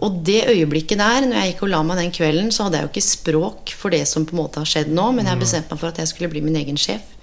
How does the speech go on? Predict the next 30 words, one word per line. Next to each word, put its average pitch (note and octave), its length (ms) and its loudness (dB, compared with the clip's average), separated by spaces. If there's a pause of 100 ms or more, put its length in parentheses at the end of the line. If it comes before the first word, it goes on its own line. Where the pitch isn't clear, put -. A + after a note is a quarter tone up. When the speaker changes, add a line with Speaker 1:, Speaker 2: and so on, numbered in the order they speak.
Speaker 2:
Mm. B2+ 260 -2
Speaker 1:
Så G#2+ 100 -4
ingen E3+ 180 2
kunne F3+ 320 0
noen D#3+ 240 2
gang D#3 200 0
Speaker 2:
Så C#3+ 360 0
Speaker 1:
gi-, F#3 80 0 (160)
Speaker 2:
egentlig D3+ 240 0
så D#3+ 160 2
Speaker 1:
miste- - 60 -2
Speaker 2:
formet A#2 580 0
det G#2+ 200 -2
karrieren A2 480 -2
din? C3 220 -2
Speaker 1:
Yes! - 640 4 (340)
Og D4 340 4 (120)
jeg A3 160 2
skulle A3 220 0 (100)
jobbe D#3+ 140 0
som G3+ 160 -2
leder D3 280 0
en D3 120 2
dag, A3 260 2
sånn F#3 220 0
Speaker 2:
Ja. F#3+ 120 2
Speaker 1:
at G#3 120 -4 (280)
alle G3+ 600 2
som A3+ 180 -4
jobbet G3 200 0